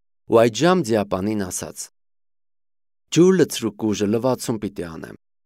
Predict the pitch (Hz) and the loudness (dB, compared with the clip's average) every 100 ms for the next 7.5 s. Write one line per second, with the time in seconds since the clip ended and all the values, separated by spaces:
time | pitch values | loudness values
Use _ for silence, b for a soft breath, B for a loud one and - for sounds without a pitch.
0 | _ _ _ - 123 123 160 - 196 196 | _ _ _ 0 2 4 2 4 4 4
1 | 131 165 160 117 117 107 - 104 151 - | 4 4 4 2 0 -2 0 2 2 0
2 | 120 113 143 135 - 110 110 147 135 127 | 0 0 0 -4 -2 0 2 2 0 2
3 | 110 117 120 101 101 98 - 143 113 104 | 2 2 -2 -4 -4 -4 0 0 2 0
4 | 98 95 135 127 107 98 101 139 131 110 | -2 -2 -4 -2 -2 0 0 0 2 -2
5 | - 90 80 78 76 78 _ _ _ 110 | -2 -6 -6 -8 -8 -10 _ _ _ 0
6 | 104 107 131 135 120 - 117 - 131 104 | 2 2 0 -2 -4 0 0 2 2 4
7 | 107 98 110 120 | 0 0 0 0